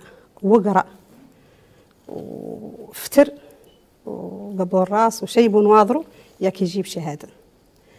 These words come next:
ما نقد نقولها إلا رجاج قبل دورة تدريبية في شهرين ولا ذاك يقد يعود معاون يقد يساعدني في نحل مشكلة مؤقتة، يا غير ما هو، هو الحل. البلدان اللي فاتعت عندها هذه الكفاءات البشرية حلت مشاكلها، والبلدان اللي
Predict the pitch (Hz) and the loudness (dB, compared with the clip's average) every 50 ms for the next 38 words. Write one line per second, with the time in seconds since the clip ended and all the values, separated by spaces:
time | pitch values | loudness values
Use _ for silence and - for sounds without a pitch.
0 | _ _ _ _ _ _ 185 190 190 214 254 269 233 269 220 220 247 240 214 240 | _ _ _ _ _ _ -2 2 4 4 4 4 4 2 2 2 2 4 4 4
1 | 247 233 226 240 254 - - _ - 214 202 202 202 190 202 208 220 202 196 185 | 2 2 0 -2 -4 -4 -6 _ -4 -4 -2 -2 -2 0 0 0 0 0 -2 -4
2 | 196 185 175 175 175 196 196 180 175 175 - 196 165 - 175 165 170 196 196 190 | -2 -2 -4 -2 -2 -4 -4 -4 -4 -6 -6 -10 -8 -8 -8 -6 -4 -2 -2 -2
3 | 196 - 226 175 196 202 196 196 196 196 208 240 254 - 269 240 262 233 247 240 | -2 -4 -6 -4 -4 -2 -2 0 0 0 0 0 0 0 0 0 0 0 2 2
4 | 233 240 196 208 214 - - 202 196 175 175 - - - - - - _ _ - | 2 2 4 4 4 4 4 4 4 2 -2 -4 -8 -16 -20 -20 -20 _ _ -8
5 | 202 185 254 226 - 254 220 - - 240 240 240 269 233 269 269 240 - 240 226 | -4 -2 -2 0 0 -2 -2 0 2 4 4 4 4 4 4 4 4 4 2 2
6 | - 311 262 240 233 247 233 - - 240 214 208 202 208 - 220 - - 185 - | 2 2 2 4 4 4 2 0 -2 0 0 0 2 0 -2 0 0 -2 -2 -2
7 | - - - - - - - _ - - - - 220 208 214 240 240 214 214 202 | -6 -10 -12 -18 -20 -20 -20 _ -8 -8 -4 -2 -2 0 0 0 0 -2 -4 -4
8 | 196 190 175 175 - - 175 - - _ _ _ _ _ _ _ _ _ _ _ | -4 -4 -6 -6 -6 -8 -8 -10 -10 _ _ _ _ _ _ _ _ _ _ _
9 | _ _ _ - 226 208 233 262 240 311 302 294 269 254 233 247 233 247 233 233 | _ _ _ -4 -2 0 2 2 4 4 4 6 6 4 4 4 6 6 4 4
10 | - 220 247 - 233 220 254 233 240 233 226 226 214 208 202 202 - 220 - 220 | 4 2 2 2 2 2 2 2 2 2 0 0 0 -2 -2 -2 -4 -2 0 0
11 | 196 - 226 214 - 240 202 196 220 - - 320 359 330 240 175 - - 233 214 | 0 0 -2 -2 -2 -2 -2 0 0 0 0 0 0 0 0 0 -2 -2 -2 -2
12 | 220 208 - 190 180 - 175 170 - - 175 175 - _ _ _ _ _ _ - | 0 0 -2 -2 -2 -2 -4 -6 -4 -6 -8 -10 -12 _ _ _ _ _ _ -20
13 | - _ _ _ - 320 302 269 302 311 262 302 302 285 262 254 226 240 240 233 | -20 _ _ _ -2 -2 0 2 2 2 4 4 4 4 4 2 2 2 0 0
14 | 208 | -2